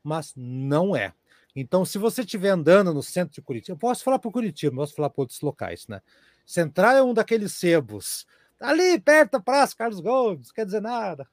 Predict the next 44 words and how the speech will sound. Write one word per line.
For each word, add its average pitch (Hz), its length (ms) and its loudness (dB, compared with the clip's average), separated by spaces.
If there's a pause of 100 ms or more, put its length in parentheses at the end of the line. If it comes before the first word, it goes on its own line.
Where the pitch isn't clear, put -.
é, 269 560 2 (160)
pra 185 140 -8
lá, 208 400 -8 (420)
né? 165 260 -8 (480)
E 170 60 -8
tiver 185 300 -2
lá 180 100 2
aquele 180 260 -2
bando 185 440 6
de 135 120 -4
Rainbow 143 520 -2
promoção, 151 560 -6
vintão, 143 520 -4
Long 151 260 0
Live 135 260 -4
Rock, 143 280 -4
tudo 165 200 -10
vintão, 143 340 -6
falei, 135 200 -10
"Nossa, 147 800 -4 (360)
que 165 100 -6
cara 220 240 0
bondoso", 147 920 2
não 110 80 -8
sei - 160 -10
o - 40 -12
quê, - 120 -10
às 151 120 -4
vezes 175 140 -4
tá 151 160 -8 (180)
dois 190 360 6
por, 123 340 -4
dois 160 240 -4
por 139 160 -6
vinte 110 200 -12
e - 40 -20
cinco, 170 500 -6 (920)
não 143 360 0
são 180 320 -2
C 180 180 -8
Ds 147 280 -8
oficiais. 180 540 -4
Se - 100 -14
vo-, 151 120 -12